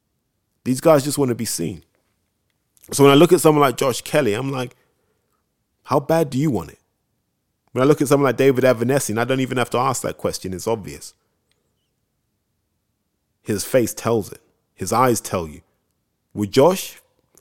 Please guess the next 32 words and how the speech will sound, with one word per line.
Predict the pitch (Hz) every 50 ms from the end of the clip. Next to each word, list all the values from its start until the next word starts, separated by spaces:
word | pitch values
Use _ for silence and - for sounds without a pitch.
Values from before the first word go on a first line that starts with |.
| _ _ _ _ _ _ _ _ _ _ _ _ _ _ _ _ _ _ _ _ _ -
the | 123
question | - - 170 180 - - 156 151
I | 151 135
have, | 127 139 156 151 113 107
and | 101 101 98 95 - - _ _ _ _ _ -
I | 110
don't | 117 127
know | 131 117
who | 101 113 123 127
I'd | 113 104
ask | 110 123 123 - -
this | - -
question | - 107 90 - - 62 -
to, | - - -
is, | - - - _ _ _ _ _ _ _ _ _ _ _ _ _ _ _ _ _ _ _ _ _ _ _ _ _ _ _ _ _ _ _ _ _ _ _
does | 131 123
he | 147 170
just | 170 170 196 180 -
want | 180 175 170
to |
be | 143 156 147 120
Josh | - 151 135 127 - -
Kelly | - - 147 143 117 98
or | 95 90
does | 107 101 92
he | 107
want | 110 107
to | 98
be | 101 98 90
P | - - - 107
B | 101 101 98 92
K? | - - - - - - _